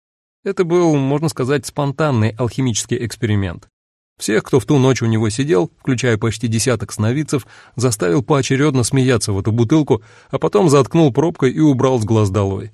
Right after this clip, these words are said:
чтобы как следует настоялось. Недавно вспомнил, достал, попробовал.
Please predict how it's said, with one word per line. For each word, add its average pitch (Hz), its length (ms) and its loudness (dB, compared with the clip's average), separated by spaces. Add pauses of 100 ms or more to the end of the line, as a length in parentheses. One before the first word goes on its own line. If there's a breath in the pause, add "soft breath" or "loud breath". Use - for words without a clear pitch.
(100)
чтобы 113 240 -2
как 110 160 -2
следует 113 360 0
настоялось. 107 760 -4 (500)
Недавно 127 460 4
вспомнил, 160 560 2
достал, 127 500 -2
попробовал. 156 680 2